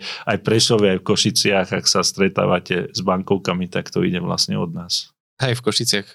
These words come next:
Speaker 2: chodím okolo budovy, okolo budovy, <laughs> takže tu ešte evidujem. Dobre, a po vstupe do eurozóny sme vlastne, dohľad primárny prevzala Európska centrálna banka. Aké má vlastne ona právomoci, alebo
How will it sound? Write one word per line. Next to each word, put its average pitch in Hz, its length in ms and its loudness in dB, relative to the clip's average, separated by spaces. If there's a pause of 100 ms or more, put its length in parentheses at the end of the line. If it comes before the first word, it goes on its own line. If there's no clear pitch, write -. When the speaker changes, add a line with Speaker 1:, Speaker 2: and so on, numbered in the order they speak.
(140)
Speaker 2:
chodím 101 320 -2
okolo 98 220 -4
budovy, 107 420 -6
okolo 104 320 0
budovy, 107 320 2 (240)
<laughs> 135 240 -2
takže 104 320 -2
tu 110 80 4
ešte 98 240 4
evidujem. 104 400 0 (640)
Dobre, 120 320 2
a 101 240 0
po - 160 2
vstupe 139 500 2
do 123 340 0 (440)
eurozóny 113 560 2
sme 117 160 0
vlastne, 107 800 2 (420)
dohľad 117 720 0 (160)
primárny 113 560 2
prevzala 107 640 2
Európska 107 320 0
centrálna 107 480 0
banka. 107 400 -2 (400)
Aké 123 240 0
má 101 320 4
vlastne 101 400 0
ona 101 160 0
právomoci, 98 640 -2
alebo 104 480 -2